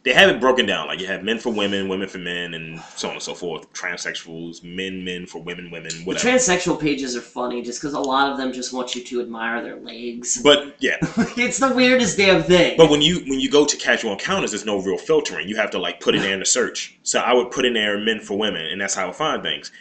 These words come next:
Speaker 1: I almost hit my, uh, fetish at one point.
Speaker 2: Mm. Okay, see, this is, this is the thing. If you are on the site and you're looking at men for women, then you're looking at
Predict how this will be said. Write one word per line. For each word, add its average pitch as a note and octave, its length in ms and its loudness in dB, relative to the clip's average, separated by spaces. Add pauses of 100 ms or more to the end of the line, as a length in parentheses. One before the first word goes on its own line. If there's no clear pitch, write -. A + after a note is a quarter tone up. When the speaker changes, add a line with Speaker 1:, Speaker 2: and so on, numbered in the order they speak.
(220)
Speaker 1:
I A2 240 2 (220)
almost A2 380 0
hit A2+ 220 -4
my, F#2+ 380 0
uh, A#1+ 720 -4 (640)
fetish - 600 -6
at - 100 -12
one F#2+ 160 -10
point. G#2 280 -8 (120)
Speaker 2:
Mm. F#3+ 300 0 (1200)
Okay, D#3+ 220 0
see, D#3+ 220 2
this F#3 200 0
is, G3+ 220 -8 (100)
this F#3 220 -2
is F3+ 100 -4
the D#3+ 80 -2
thing. C3 300 -4
If C#3+ 140 -4
you A#3 320 -2
are D3 260 -4
on F3 260 4
the D3 60 0
site A#2+ 400 0
and B2 160 -2
you're C#3 160 -2
looking C3+ 640 -6
at A#2+ 240 -8
men B2 320 -6
for B2+ 180 -10
women, A#2+ 240 -8
then B2+ 140 -4
you're E3+ 160 0
looking F3 440 -4
at C#3+ 200 0